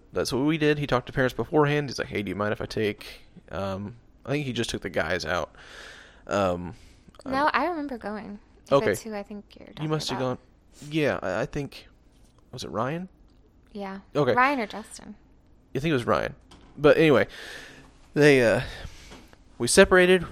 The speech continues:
Speaker 1: We each took one side of the road. Yeah, I think it was guys and girls, 'cause I think guys had one side of the road and
Speaker 2: Yeah.
Speaker 1: girls had the other side of the road. And we, he told us, like, "Dress nice 'cause you're gonna represent the church." I'm like, "Oh, okay."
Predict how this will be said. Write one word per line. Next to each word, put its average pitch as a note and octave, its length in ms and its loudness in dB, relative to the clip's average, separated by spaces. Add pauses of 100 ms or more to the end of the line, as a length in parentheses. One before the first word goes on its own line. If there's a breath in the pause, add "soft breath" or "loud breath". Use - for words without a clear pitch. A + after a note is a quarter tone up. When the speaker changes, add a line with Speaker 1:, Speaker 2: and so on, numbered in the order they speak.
Speaker 1:
We C3 120 2
each - 120 -4
took - 240 2
one C#3+ 180 2
side D#3 140 6
of D3 60 6
the C3 80 2
road. C#3 340 4 (300 loud breath)
Yeah, G#3 180 0
I A#3 60 4
think G#3 160 2
it F3+ 40 2
was F#3 140 6
guys A#2+ 200 6
and - 60 -10
girls, F#2+ 160 -2
'cause G#2+ 100 -2
I A#2+ 40 -4
think C#3 120 -2
guys B2 200 4
had A#2 160 0
one A#2 180 -2
side A#2+ 120 0
of A2 60 2
the G#2+ 40 0
road G#2+ 200 2
and G#2 40 -8
Speaker 2:
Yeah. G2+ 60 -6
Speaker 1:
girls G#2 160 -2
had G2+ 100 -4
the G#2 60 -4
other F#2+ 120 0
side - 140 -6
of E2+ 60 -8
the F2 60 -8
road. F#2 180 -2 (540 loud breath)
And G2 420 -2 (460)
we, F#2 520 -6 (280)
he B2+ 120 -6
told A#2 220 0
us, A2 100 -6
like, F2 160 -8
"Dress G#2+ 220 0
nice C#3+ 240 2
'cause - 140 -8
you're F2+ 80 -8
gonna F2+ 160 -4
represent A2+ 360 -2
the - 60 -10
church." D#3+ 360 2
I'm D#2+ 80 -10
like, - 160 -10
"Oh, A3 200 -4
okay." - 260 -12